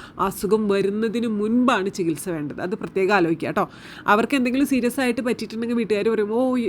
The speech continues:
യോഗയും വർക്കൗട്ടൊക്കെ സ്ഥിരമായിട്ട് ചെയ്തിരുന്ന ആളാ,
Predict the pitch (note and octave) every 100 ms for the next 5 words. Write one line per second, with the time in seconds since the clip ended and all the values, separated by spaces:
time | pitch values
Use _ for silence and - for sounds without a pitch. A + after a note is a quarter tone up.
0 | C#3 G#3+ A3 G#3 A3+ A3 G#3+ G#3+ G3+ G#3+
1 | A3+ A3+ A#3 G#3 G#3+ G#3+ G#3+ A3 A3 F#3+
2 | G3+ G3+ A3 G#3+ G3 G3+